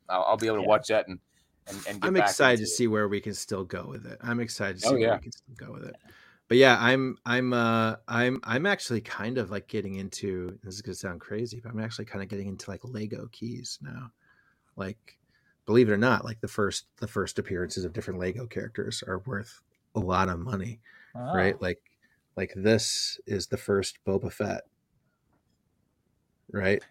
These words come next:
Speaker 1: Now, how do you know that that's the first one? Like, there's, is there a marking on it somewhere that you'll know that, or?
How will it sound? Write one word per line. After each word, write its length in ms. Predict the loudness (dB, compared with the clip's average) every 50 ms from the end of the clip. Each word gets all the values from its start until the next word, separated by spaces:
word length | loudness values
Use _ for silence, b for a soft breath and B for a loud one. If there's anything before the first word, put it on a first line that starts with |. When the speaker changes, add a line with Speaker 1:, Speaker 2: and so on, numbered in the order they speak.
| _ 0
Speaker 1:
Now, 80 | 2
how 120 | 6 6 6
do 80 | 6
you 40 | 8
know 100 | 6 6 6
that 140 | 6 4
that's 180 | 4 2 0 0
the 100 | -2 -6
first 340 | -2 0 2 2 0 0 0
one? 220 | 0 2 2 2
Like, 200 | 2 0 -2 -2
there's, 320 | -2 -2 0 0 -2 -2 -4
is 120 | -4 -2
there 140 | 0 0 0
a 40 | 4
marking 380 | 4 4 4 4 4 0 0
on 100 | 0 0
it 80 | 0 0
somewhere 260 | 0 0 2 2 2
that 80 | 0 0
you'll 140 | 0 0
know 220 | 0 2 4 4 6
that, 260 | 8 8 8 8 6
or? 360 | 4 2 2 2 0 0 -4